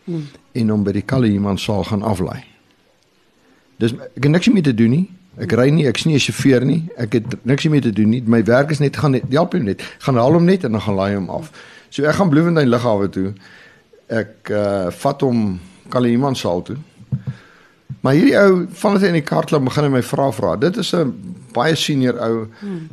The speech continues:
Speaker 2: en hy sit met hierdie jong seun en nou vra hy vir my allerlei vrae oor alles. En ek ek moet verduidelik my siening oor goeders en wat dink ek en hoe dink ek gaan ek,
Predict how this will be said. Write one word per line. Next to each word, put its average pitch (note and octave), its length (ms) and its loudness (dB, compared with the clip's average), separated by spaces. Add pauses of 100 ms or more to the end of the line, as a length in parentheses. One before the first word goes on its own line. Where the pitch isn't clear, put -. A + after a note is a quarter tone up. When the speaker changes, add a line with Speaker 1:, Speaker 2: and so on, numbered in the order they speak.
Speaker 2:
en A2 140 -4
hy A#2+ 140 2
sit F3 200 -2
met C#3 160 0
hierdie A#2+ 200 4
jong A#2+ 240 2
seun G#2+ 460 -2
en G#2+ 80 -4
nou A2 120 0
vra D3+ 260 -2
hy D3 80 2
vir C3 140 -6
my A#2+ 180 -2
allerlei A2+ 460 0
vrae D2+ 360 -8 (920)
oor D3+ 200 4
alles. - 640 -4 (960)
En C3 180 4
ek D3 240 2 (480)
ek C#3+ 140 0
moet D3+ 200 4
verduidelik C#3 520 4
my A2+ 100 4
siening D#3 440 2
oor G#2+ 100 4
goeders - 480 0
en G#2+ 240 2
wat C#3 180 0
dink D3+ 280 0
ek C#3+ 260 0
en G2 320 2
hoe G#2+ 240 4
dink C3+ 300 2
ek - 100 -8
gaan A2+ 160 4
ek, F#2+ 140 -4